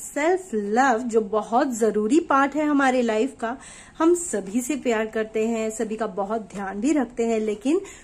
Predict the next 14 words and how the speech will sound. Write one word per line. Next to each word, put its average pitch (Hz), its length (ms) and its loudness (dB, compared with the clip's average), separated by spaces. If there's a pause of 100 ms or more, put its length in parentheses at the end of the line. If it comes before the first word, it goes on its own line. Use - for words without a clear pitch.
(140)
खुद - 240 2
के 320 640 -4 (200)
बालों 208 380 2
का, 269 280 2
स्किन 302 520 2
का 330 220 4
भी 320 160 6
ध्यान 240 300 2
रखना 233 320 0
बहुत 208 680 -2
ज्यादा 214 340 2
जरूरी 311 380 2
होता 240 320 0
है। 262 260 -2